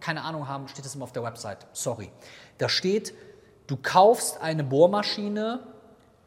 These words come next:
ähm, ich muss es mir mal aufschreiben. Du kaufst eine Bohrmaschine nicht, weil du bohren willst, sondern weil du ein Loch in der Wand haben willst.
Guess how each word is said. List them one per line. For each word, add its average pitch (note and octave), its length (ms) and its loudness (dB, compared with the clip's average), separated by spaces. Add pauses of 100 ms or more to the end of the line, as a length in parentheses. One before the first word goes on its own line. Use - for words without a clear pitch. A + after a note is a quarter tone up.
(340)
ähm, D3 560 0 (1500)
ich A#2+ 140 -6
muss F3 120 0
es F3 60 -4
mir D3+ 80 -2
mal C3 80 0
aufschreiben. B2 360 -4
Du C3 80 -6
kaufst A3 280 6
eine E3+ 180 2
Bohrmaschine G3+ 560 2
nicht, - 520 0 (260)
weil E3 220 0
du F#3 100 -2
bohren F3+ 480 2
willst, A2+ 540 -6 (240)
sondern F3+ 720 -2 (480)
weil C#3+ 160 6
du E3+ 100 0
ein E3+ 240 -2
Loch F#3+ 200 2
in C#3+ 100 -6
der B2 140 -4
Wand A#2+ 240 -8
haben G#2+ 260 -8 (100)
willst. - 360 -10